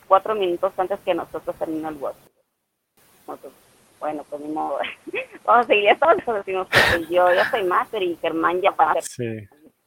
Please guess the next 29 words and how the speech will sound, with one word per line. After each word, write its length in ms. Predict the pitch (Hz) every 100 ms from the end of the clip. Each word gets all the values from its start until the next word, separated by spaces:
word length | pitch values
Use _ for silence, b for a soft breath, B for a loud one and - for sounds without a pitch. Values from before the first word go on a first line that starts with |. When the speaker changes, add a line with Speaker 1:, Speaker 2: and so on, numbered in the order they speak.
| _
Speaker 1:
Entonces, 760 | - 160 165 160 180 196 190 - - _ _ -
eh, 240 | 156 160 151 _ _ _ _ _ _ _ _ _ _ 165
sí, 200 | 165 143
como 220 | 190 190
que 80 | -
te 120 | - 196
pega 200 | 196 247
el 80 |
bajo, 260 | 226 208 269 262
pero 260 | 240 185 120
no, 360 | 113 135 214 247 247 233
esta, 360 | - 262 247
esta 200 | 214 240 -
chavita 360 | 226 165 -
pues 200 | - 240
es 60 | 180
la 120 | 196
mejor 380 | - - 196 190 -
de 80 | 233
toda 220 | 233 247
Latinoamérica, 760 | 254 254 226 190 165 180 233 190
entonces 340 | 180 160 185 220 -
como 160 | 240
que 80 | 247
te 60 | 190
motiva, 560 | - - 196 220 247 _ _ _ -
tal 200 | 208 214
vez 220 | 226 220
no 400 | 226 226 233